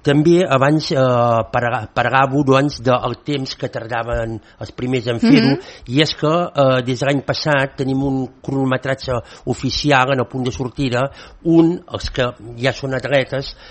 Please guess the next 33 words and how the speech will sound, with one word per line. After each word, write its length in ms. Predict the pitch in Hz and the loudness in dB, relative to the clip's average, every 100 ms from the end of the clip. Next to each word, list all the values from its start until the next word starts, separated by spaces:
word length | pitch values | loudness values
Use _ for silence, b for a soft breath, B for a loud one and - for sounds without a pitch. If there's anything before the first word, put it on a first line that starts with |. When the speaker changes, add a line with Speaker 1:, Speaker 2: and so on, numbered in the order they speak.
| B - | B -2
Speaker 1:
poden 280 | 139 139 | 0 0
saber 300 | 135 135 131 143 | -4 -4 -2 -2
exactament 540 | 131 120 120 127 139 | -4 -6 -6 -4 -4
el 160 | 131 113 | -6 -6
temps 280 | 135 120 - | -6 -6 -8
que 120 | 117 | -8
fan. 400 | - 107 101 98 B B B | -4 -4 -4 -8 B B B
I 120 | 123 | -2
també 300 | 147 139 156 | 0 2 2
a 60 | 147 | 2
l'arribada, 840 | 143 131 139 151 147 139 160 175 - - - | 0 -2 0 2 4 2 0 -4 -18 -16 -6
i 120 | 156 | -2
també 360 | 151 135 151 143 | 0 0 0 0
ja 160 | 131 | -2
des 160 | 131 123 | -2 -2
de 80 | 143 | 0
l'any 160 | 143 | -2
passat, 380 | 139 - 131 135 B B - | -4 -4 -4 -4 B B -8
es 140 | 110 | -2
va 100 | 131 135 | 0 0
donar 220 | 139 139 139 | 0 0 2
un 160 | 143 135 | 0 2
diploma 400 | 139 - 139 117 | 2 2 2 2
commemoratiu 840 | - 131 135 143 143 139 147 135 147 B B | 0 2 4 4 4 2 2 2 0 B B
amb 180 | 123 127 | -2 -2
el 80 | 131 | -2
temps 320 | 139 135 139 - | -4 -8 -8 -6
que, 100 | 131 | -4
eh, 680 | 143 139 123 117 113 110 101 B B | -4 -4 -2 -2 -2 -4 -8 B B
feia 400 | - 127 120 139 | -6 -6 -4 -4
cada, 360 | 131 123 113 | -2 -2 -2
cada 180 | 107 117 | -2 -4
participant. 720 | - - 110 - 98 92 90 | -4 -14 -14 -14 -12 -14 -14